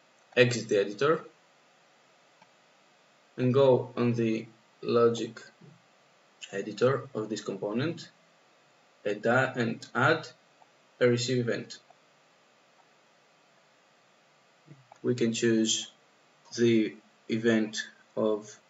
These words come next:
icon tap, and then it's up to you to connect anything you want to this event. Lastly,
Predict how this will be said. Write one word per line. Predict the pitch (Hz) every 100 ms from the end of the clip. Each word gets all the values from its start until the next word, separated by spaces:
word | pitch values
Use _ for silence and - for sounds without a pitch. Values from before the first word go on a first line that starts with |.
| _ -
icon | 107 101 101
tap, | 98 143 - - _ _ _ _ _ _ - - _ _ _ _ -
and | 123
then | 170 180 -
it's | 143
up | 143 127
to | 120
you | 151 180 185 - _ _ _ -
to | 135
connect | 143 147 147
anything | 143 135 120 120
you | 117
want | 135 143
to | 127
this | 123 123
event. | - - - - _ _ _ _ _ _ - - _ _ _ -
Lastly, | 117 120 - 160 175 -